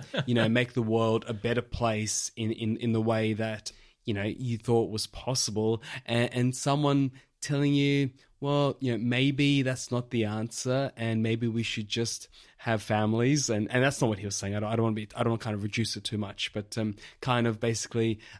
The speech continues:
Speaker 2: parrying it with, with essentially a very traditionalist view. And so I, I thought it was, I thought it was, like, I'd encourage everyone to go a-,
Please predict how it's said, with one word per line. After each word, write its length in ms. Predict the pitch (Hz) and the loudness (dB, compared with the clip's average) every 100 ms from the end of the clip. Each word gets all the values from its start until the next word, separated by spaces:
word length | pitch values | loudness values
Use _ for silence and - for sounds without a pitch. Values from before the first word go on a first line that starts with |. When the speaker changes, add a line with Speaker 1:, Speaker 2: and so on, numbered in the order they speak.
| - | -8
Speaker 2:
parrying 420 | - 131 131 123 | -2 2 4 4
it 220 | 110 - | 0 -2
with, 160 | 123 113 - | -2 -2 -2
with 160 | 131 | 0
essentially 880 | 120 - 139 139 - 127 113 110 107 - - - - | 0 0 2 2 4 4 4 2 0 -6 -20 -14 -6
a 40 | |
very 800 | 107 101 117 117 117 117 113 104 - - | -4 2 4 6 4 4 4 0 -6 -12
traditionalist 920 | - 113 110 - 120 110 110 - - - - _ | -6 -2 0 0 0 0 -2 -6 -12 -20 -20 _
view. 420 | 113 135 135 92 - - - | 0 4 4 2 -8 -20 -10
And 140 | - 117 | -4 2
so 140 | 131 | 4
I, 140 | 120 135 151 | 4 4 2
I 40 | |
thought 100 | 165 | 4
it 20 | |
was, 180 | 156 123 | 4 4
I 240 | 135 - 131 | 0 -4 0
thought 80 | |
it 40 | 147 | 2
was, 120 | 127 | 0
like, 180 | 127 131 | 0 0
I'd 140 | 131 | 0
encourage 520 | 131 123 151 147 120 - | 0 -2 2 2 0 -2
everyone 420 | 120 120 117 110 | 0 2 0 -2
to 140 | - 107 | -6 -4
go 400 | 113 110 110 | 0 2 2
a-, 100 | 104 | -2